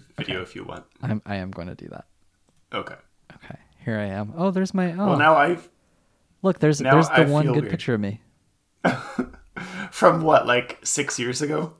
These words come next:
Speaker 2: Uh, seven. <laughs> Yeah.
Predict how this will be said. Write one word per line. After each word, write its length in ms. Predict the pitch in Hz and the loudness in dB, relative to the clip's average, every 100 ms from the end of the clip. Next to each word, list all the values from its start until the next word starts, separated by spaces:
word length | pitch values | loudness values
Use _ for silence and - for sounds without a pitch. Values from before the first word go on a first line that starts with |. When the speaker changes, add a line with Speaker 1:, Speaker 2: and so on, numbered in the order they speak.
| - | -2
Speaker 2:
Uh, 320 | 139 143 143 | 4 6 4
seven. 520 | 139 - 170 139 104 - - - - | 4 4 4 4 0 -2 -8 -4 8
<laughs> 40 | 180 185 233 - 220 - 262 - 247 - | 8 8 4 2 2 4 4 4 0 0
Yeah. 500 | 214 - - - | -8 -4 -6 -2